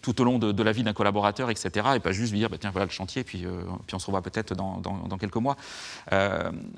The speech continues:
je pense que le, enfin, le webinaire était extrêmement bien fait et expliquait bien, euh, bien les choses. Donc je vous encourage à, à tous les gens, euh, qui écoutent, euh, cette, euh, cette émission à, la, à regarder ce webinaire, euh, euh, en replay,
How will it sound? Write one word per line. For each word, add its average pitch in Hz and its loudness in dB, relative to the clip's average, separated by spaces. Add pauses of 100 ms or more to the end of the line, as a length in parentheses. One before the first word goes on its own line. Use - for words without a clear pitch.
(160)
je 110 -2
pense 160 2
que 143 4
le, 127 4 (160)
enfin, 107 4
le 117 4
webinaire 156 6
était 123 0
extrêmement 160 0
bien 147 -2
fait 175 -2
et 123 -2
expliquait 120 -2
bien, 143 2
euh, 113 4
bien 110 2
les 107 2
choses. 175 -4
Donc 123 2
je 104 2
vous 107 0
encourage 117 2
à, 98 -4 (440)
à - -8
tous - -4
les 113 4
gens, 120 2
euh, 95 -2 (140)
qui - -4
écoutent, 120 -2
euh, 101 0
cette, 98 -4
euh, 95 -2
cette 98 -4
émission 110 0
à, 110 2
la, 95 -2
à 98 2
regarder 110 2
ce - -4
webinaire, 104 0
euh, 90 -4 (580)
euh, - -4
en 104 2
replay, 127 0